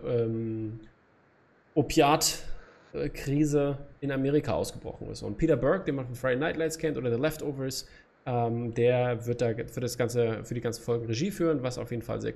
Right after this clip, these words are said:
cool ist. Und, äh, ja, wie gesagt, äh, Uzo Adubas Charakter wird dann das Ganze versuchen rauszukriegen, was da los ist und was für Scheiße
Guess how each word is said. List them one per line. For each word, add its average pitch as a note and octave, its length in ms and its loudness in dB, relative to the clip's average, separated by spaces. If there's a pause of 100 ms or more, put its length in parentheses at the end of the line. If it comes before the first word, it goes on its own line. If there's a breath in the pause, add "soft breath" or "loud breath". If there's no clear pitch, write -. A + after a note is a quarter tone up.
cool F3+ 160 2
ist. E3 200 2 (460 loud breath)
Und, B2 560 4
äh, B2+ 160 4
ja, D3 180 6
wie B2+ 60 2
gesagt, A2+ 400 2
äh, B2+ 460 0 (100)
Uzo D3+ 240 6
Adubas C#3+ 440 4
Charakter C3+ 640 0
wird B2 300 -2
dann A#2+ 380 -2 (300)
das A#2+ 200 -2
Ganze B2+ 720 2 (540)
versuchen C#3 440 2
rauszukriegen, A#2+ 680 2 (140)
was A#2+ 160 -2
da C3 80 2
los B2+ 260 0
ist G#2+ 180 -6
und A2+ 260 -6 (540 loud breath)
was A#2+ 300 2
für - 180 -6
Scheiße A#2+ 560 2